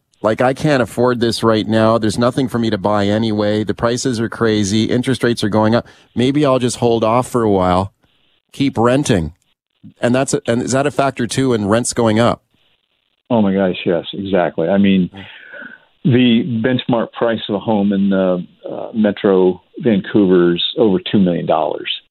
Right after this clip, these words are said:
Speaker 1: Yeah.
Speaker 2: Uh, even Fraser Valley, it's over one point seven million. So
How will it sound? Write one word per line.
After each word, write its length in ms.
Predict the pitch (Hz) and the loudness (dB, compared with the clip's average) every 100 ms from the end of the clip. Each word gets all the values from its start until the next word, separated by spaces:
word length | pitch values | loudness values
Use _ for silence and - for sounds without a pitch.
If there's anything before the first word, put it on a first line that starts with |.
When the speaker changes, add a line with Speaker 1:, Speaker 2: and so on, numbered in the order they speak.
| - - _ _ _ - | -20 -20 _ _ _ -14
Speaker 1:
Yeah. 280 | - 98 98 | -8 -6 -4
Speaker 2:
Uh, 40 | - | 0
even 360 | 120 107 92 - | 2 4 2 0
Fraser 340 | 107 98 101 | 0 0 0
Valley, 420 | 92 104 135 87 | 0 -2 -2 -2
it's 100 | 85 | -4
over 240 | 104 87 92 | -2 0 0
one 220 | 95 95 | 0 -2
point 260 | 107 87 - | -2 -4 -2
seven 280 | 131 120 82 | -2 0 -2
million. 360 | 82 82 - 107 - | -6 -8 -12 -10 -2
So 260 | 95 85 | 0 0